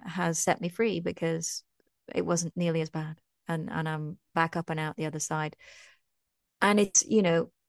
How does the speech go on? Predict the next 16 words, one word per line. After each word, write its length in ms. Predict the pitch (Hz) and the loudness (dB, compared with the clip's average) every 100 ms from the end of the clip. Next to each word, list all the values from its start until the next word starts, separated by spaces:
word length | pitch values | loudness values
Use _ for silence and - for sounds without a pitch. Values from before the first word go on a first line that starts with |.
| _ _ - | _ _ 2
it's 220 | 196 - | 2 4
going 320 | - 196 202 | 8 8 8
to 80 | 214 | 4
be 120 | 180 | 2
frustrating 640 | 175 170 - 196 196 196 175 | 2 0 2 2 2 2 0
if 140 | 170 | 2
you're 140 | 170 - | 2 4
asking 320 | 160 165 165 | 2 2 -2
someone 320 | - 165 160 | 2 2 2
else 160 | 160 160 | 2 -2
to 120 | - | -4
change 340 | 165 165 160 - | -2 0 0 0
their 140 | 156 | 2
life 220 | 156 160 - | 2 0 2
long 280 | 170 160 | 4 4
term 480 | 160 214 202 156 175 | 0 2 2 2 0